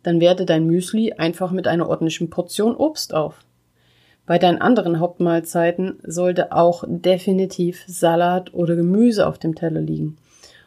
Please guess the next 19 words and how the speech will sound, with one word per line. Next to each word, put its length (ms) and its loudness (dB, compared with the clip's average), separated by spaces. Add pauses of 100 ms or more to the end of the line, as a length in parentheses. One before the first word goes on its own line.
Und 180 2
wenn 140 6
du 80 0
so 100 0
ein 80 2
richtig 380 -2
cooler 360 4
Streber 460 2
bist, 420 -4 (360)
dann 180 0
macht 220 -2
Salat 340 4
und 100 0
Gemüse 360 0
den 200 -4
Hauptanteil 600 -2
deiner 420 -4 (160)
Ernährung 540 2
aus. 320 -8